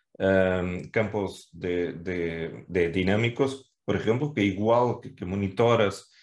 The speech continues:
dónde la, la persona está más atenta. Por ejemplo, imagínate, en mi, en mi sitio web, eh, por ejemplo, personas que van a mirar la, eh,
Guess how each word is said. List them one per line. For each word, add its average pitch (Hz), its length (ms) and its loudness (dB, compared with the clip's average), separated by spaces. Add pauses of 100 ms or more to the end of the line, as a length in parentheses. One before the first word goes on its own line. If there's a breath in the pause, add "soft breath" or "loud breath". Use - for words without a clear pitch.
(180 soft breath)
dónde 117 360 0
la, 113 340 -2
la 104 140 0
persona 107 380 -4
está 101 640 0
más 98 640 -6
atenta. 107 680 -4
Por 101 120 -2
ejemplo, 95 380 -4
imagínate, 98 680 -4 (340 soft breath)
en 104 320 -2
mi, 123 480 2
en 110 280 -4
mi 113 760 -4 (440)
sitio 113 380 2
web, 131 440 4 (240)
eh, 107 540 4
por 110 120 4
ejemplo, 120 320 0
personas 120 500 0
que 113 140 -2
van 117 400 -2
a 104 100 -2
mirar 107 600 0
la, 98 420 -4
eh, 95 220 -2